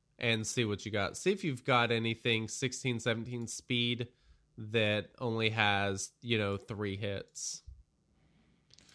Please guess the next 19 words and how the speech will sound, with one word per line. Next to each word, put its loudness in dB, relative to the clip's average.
And -6
see, -4
you -4
know, 0
see -8
what -2
kind -2
of -6
primaries -4
you -12
got. -8
Might -8
see -6
if -6
there's -4
some -2
speed -2
crazy -2
mod -4